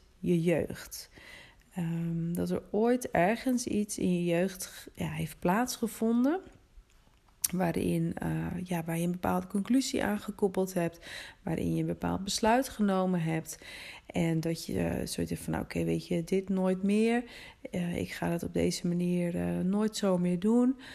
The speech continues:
Ehm, en als het dan toch gebeurt, dat je dan, ja, dat het als fout voelt.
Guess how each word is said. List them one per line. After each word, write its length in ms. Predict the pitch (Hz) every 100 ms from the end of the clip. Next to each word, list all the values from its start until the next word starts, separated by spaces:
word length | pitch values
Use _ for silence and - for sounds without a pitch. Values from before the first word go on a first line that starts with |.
| - - -
Ehm, 380 | - 185 180 175 185
en 160 | - 180
als 180 | - 175
het 120 | 180
dan 200 | 175 175 - -
toch 560 | - 262 277 - - - - - _ -
gebeurt, 1160 | - - 180 170 185 226 339 359 - - - - - _
dat 260 | - 202 -
je 100 | 180
dan, 560 | 175 175 170 170 185 185 - _ -
ja, 340 | 220 190 156 160
dat 180 | 190 196
het 140 | 196
als 140 | 175
fout 400 | - - 208 233
voelt. 480 | - - - - -